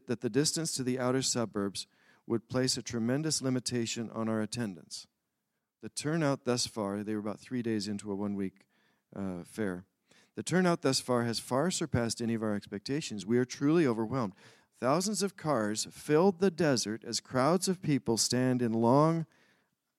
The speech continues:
hour, in hour-long, uh, lines, both to enter the fairgrounds and then again to enter into each of the two large pavilions. Indeed, the visitors seem more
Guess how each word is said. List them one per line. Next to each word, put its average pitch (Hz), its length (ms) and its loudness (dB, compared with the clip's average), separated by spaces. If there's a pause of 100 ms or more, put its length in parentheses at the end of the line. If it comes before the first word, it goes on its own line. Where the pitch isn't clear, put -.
(200)
hour, 131 180 6
in 127 180 2
hour-long, 139 540 6
uh, - 200 -2
lines, 110 500 0 (360)
both 120 280 2
to - 200 -6
enter 156 500 -4 (520)
the 120 60 2
fairgrounds 113 640 8
and 120 180 0
then 127 100 2
again 117 320 0
to - 140 -2
enter 123 260 -4
into 113 280 -4
each 131 260 0
of 123 80 -4
the 117 80 -4
two 127 200 -2
large 110 340 0
pavilions. 107 720 -2 (760)
Indeed, 127 320 6
the 127 60 2
visitors 170 460 4
seem 135 280 2
more 170 500 4